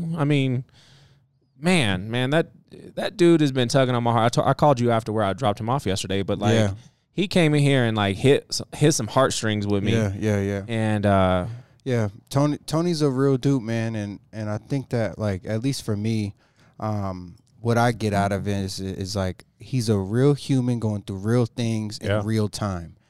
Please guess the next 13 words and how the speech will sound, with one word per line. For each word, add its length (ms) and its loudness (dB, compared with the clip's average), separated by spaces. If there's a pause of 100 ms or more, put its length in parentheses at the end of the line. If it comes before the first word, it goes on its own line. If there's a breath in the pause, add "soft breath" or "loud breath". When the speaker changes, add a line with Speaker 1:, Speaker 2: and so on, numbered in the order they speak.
(120)
Speaker 1:
Mm-hmm. 220 -4 (200)
Speaker 2:
And, 160 -6
like, 300 -4
um, 500 -4 (120)
I, 200 -4
I 220 0
have 220 0
to 320 0
have 300 -2
grace 720 -4
for 400 -2
his 300 -4
position, 580 -2